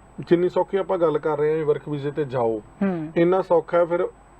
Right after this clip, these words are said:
Speaker 1: ਸਟੂਡੈਂਟ ਪਹਿਲਾਂ, ਜਾਂ ਕੋਈ ਕੈਂਡੀਡੇਟ ਹੈ, ਪਹਿਲਾਂ ਹੀ ਕਿਉਂ ਨਹੀਂ ਜਾਂਦਾ? ਜਾਂ ਵਰਕ ਵੀਜ਼ੇ ਲਈ ਕੋਈ ਸਟੱਡੀ ਜਾਂ ਇਸ ਤਰ੍ਹਾਂ ਦਾ ਕੁਛ ਹੋਣਾ ਚਾਹੀਦਾ, ਪ੍ਰੋਫੈਸ਼ਨਲ ਕੋਰਸ ਕੀਤਾ ਹੋਵੇ, ਕਿਸੇ ਫੀਲਡ ਦੇ ਵਿੱਚ ਬੰਦੇ ਨੇ ਸਾਲ, ਦੋ ਸਾਲ ਕੋਈ ਐਕਸਪੀਰੀਅੰਸ ਹੋਵੇ? ਕਿ, ਯਾਨੀ ਕਿ ਕਿਹੜੇ ਕਿਹੜੇ ਬੰਦੇ ਆ ਜਿਹੜੇ ਜਾ ਸਕਦੇ ਆ ਵਰਕ ਵੀਜ਼ੇ ਤੇ?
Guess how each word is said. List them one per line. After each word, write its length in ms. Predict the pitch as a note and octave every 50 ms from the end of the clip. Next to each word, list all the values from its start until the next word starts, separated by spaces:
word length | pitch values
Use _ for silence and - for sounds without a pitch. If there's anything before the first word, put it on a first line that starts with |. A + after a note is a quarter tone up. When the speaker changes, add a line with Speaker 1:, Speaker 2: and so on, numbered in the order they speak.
| - - - -
Speaker 1:
ਸਟੂਡੈਂਟ 400 | - - - F#3 F3 F3+ F#3+ F#3+
ਪਹਿਲਾਂ, 300 | F#3+ - F#3 F3+ F3+ F#3
ਜਾਂ 180 | E3 E3+ E3+ D#3+
ਕੋਈ 140 | E3 F3 E3+
ਕੈਂਡੀਡੇਟ 420 | F3 E3+ D#3+ D#3 D#3+ E3 E3 D3+
ਹੈ, 60 | D3+
ਪਹਿਲਾਂ 280 | D3+ - E3+ F3 G3 G#3
ਹੀ 140 | G3+ G#3+ G#3
ਕਿਉਂ 200 | F#3 G3 F3+ F3
ਨਹੀਂ 120 | F3+ F3
ਜਾਂਦਾ? 280 | E3 D3 C3+ C3 C3+ C#3
ਜਾਂ 140 | D#3 F3+
ਵਰਕ 240 | F3+ F3 F3 E3+ -
ਵੀਜ਼ੇ 260 | G3 G3 F#3+ F#3 G3
ਲਈ 140 | G3 G3 G3
ਕੋਈ 200 | F3 - G3+ G3+
ਸਟੱਡੀ 560 | - - - F#3+ F3 D#3+ F3 F#3+ F#3 F#3 F3 E3+ - - - - - - -
ਜਾਂ 120 | D#3+ E3+
ਇਸ 100 | E3+ E3
ਤਰ੍ਹਾਂ 220 | - - F3 E3+ E3+
ਦਾ 100 | F3 F3
ਕੁਛ 240 | E3+ F3+ D#3+ - F#3
ਹੋਣਾ 360 | F3+ D#3 - D#3+ D#3 D#3 D#3
ਚਾਹੀਦਾ, 320 | D3+ - D#3+ D#3 D#3 D#3+
ਪ੍ਰੋਫੈਸ਼ਨਲ 540 | D#3 D#3 C#3+ C#3 D3+ D3 C#3 - E3 D#3+ D#3
ਕੋਰਸ 360 | D3 - E3+ E3 D#3+ D#3+ -
ਕੀਤਾ 280 | - E3 D#3 C#3+ - D#3
ਹੋਵੇ, 260 | D3 C#3+ C#3 D3 D3+
ਕਿਸੇ 240 | D3 - - - D#3+
ਫੀਲਡ 320 | D3 - D3+ D3 C#3+ D3
ਦੇ 100 | D3 D#3
ਵਿੱਚ 200 | D3 D3 C#3+ -
ਬੰਦੇ 280 | D3+ C#3+ C#3 C3+ C#3 C#3
ਨੇ 100 | C#3 C#3
ਸਾਲ, 260 | - D3 C#3+ C#3 C#3
ਦੋ 140 | C3+ C#3 C3
ਸਾਲ 220 | - - C#3+ C3+
ਕੋਈ 140 | C3 C#3+ D3
ਐਕਸਪੀਰੀਅੰਸ 540 | B2+ - - - E3+ F3 E3+ F3+ F#3 - -
ਹੋਵੇ? 260 | C#3+ C3 C3+ C3+ C3+ - - - - - - - - - - -
ਕਿ, 120 | - F#3+ F#3+
ਯਾਨੀ 320 | G3 G3 F#3 F#3 F#3 F#3+
ਕਿ 100 | F#3 G3+
ਕਿਹੜੇ 260 | G3 F#3+ G#3 G#3 A3+
ਕਿਹੜੇ 200 | G3+ G#3+ G#3+ G#3+
ਬੰਦੇ 380 | G3+ F3 E3+ D#3+ D#3 D#3 D#3+ D#3
ਆ 40 | D#3
ਜਿਹੜੇ 240 | D#3 E3 E3 F3+
ਜਾ 280 | F3+ C#3 D3 C#3 C3+ C3+
ਸਕਦੇ 300 | - D3+ C#3+ C#3+ D3 D#3
ਆ 40 | D#3
ਵਰਕ 160 | D3+ D3+ D3 - D3+
ਵੀਜ਼ੇ 220 | D#3 C#3+ C#3 D3+
ਤੇ? 240 | D3 - F#3 G3+